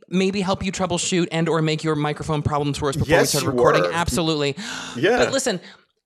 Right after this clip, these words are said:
Speaker 1: I know nothing about technology, which is interesting why then you would want to discuss the Apple Vision Pro.
Speaker 2: Yeah. I see that the thing about it is, Liam, I think y-,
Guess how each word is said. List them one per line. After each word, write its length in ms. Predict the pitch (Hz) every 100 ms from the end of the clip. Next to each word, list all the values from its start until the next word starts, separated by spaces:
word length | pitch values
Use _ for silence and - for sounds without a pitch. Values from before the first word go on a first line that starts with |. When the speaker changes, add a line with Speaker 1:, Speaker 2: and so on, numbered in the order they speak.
| -
Speaker 1:
I 220 | 185 226
know 100 | 269
nothing 280 | 226 180 185
about 160 | 180 160
technology, 540 | 160 160 147 147 139
which 180 | 143 160
is 100 | 196
interesting 440 | 202 226 226 233
why 280 | 196 175 170
then 200 | 156 151 147
you 200 | 147 196
would 120 | 214
want 280 | 180 175 -
to 80 | 160
discuss 840 | 170 - 202 175 151 - - - - _ _ _
the 220 | - 185 -
Apple 680 | 180 196 - 240 254 277 - _ -
Vision 640 | 143 156 151 151 151 151 - _ _
Pro. 500 | - 131 110 107 101 - _ _ _ _ _ _
Speaker 2:
Yeah. 320 | 127 113 78 78 _
I 140 | - 143
see 260 | - - 214
that 160 | 240 240
the 100 | 165
thing 260 | - 254
about 200 | 311 190 165
it 140 | 139
is, 220 | 117 110
Liam, 220 | 110 104 -
I 80 | 127
think 260 | 135 240
y-, 60 | 180